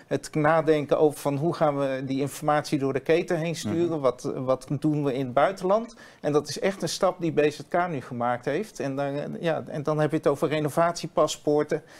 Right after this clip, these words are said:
Speaker 1: heb je het over Europese regelgeving en je ziet andere landen, eh, die hebben al wel hele goede faciliteiten. Nou, en mooi als de overheid, eh,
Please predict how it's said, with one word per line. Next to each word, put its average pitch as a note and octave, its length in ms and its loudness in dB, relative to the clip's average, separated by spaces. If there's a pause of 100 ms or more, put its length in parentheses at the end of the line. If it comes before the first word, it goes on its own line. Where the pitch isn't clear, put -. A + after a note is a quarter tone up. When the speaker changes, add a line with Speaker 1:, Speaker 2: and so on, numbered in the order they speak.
(200)
Speaker 1:
heb D3+ 160 -2
je - 60 -6
het - 100 0
over D3+ 220 4
Europese D3+ 480 2
regelgeving D3+ 840 0
en D3 100 0
je C3+ 80 -2
ziet D#3+ 240 -2
andere D#3 340 0
landen, D#3+ 420 2 (480)
eh, - 180 -6 (100)
die D3 260 0
hebben D3 360 2
al C3+ 220 0
wel D3 300 2
hele E3+ 300 2
goede F3+ 380 2
faciliteiten. E3 880 -2
Nou, D3+ 200 -2
en C3+ 280 -8
mooi E3+ 280 2
als - 140 -4
de - 80 2
overheid, D3 560 2
eh, C#3+ 80 0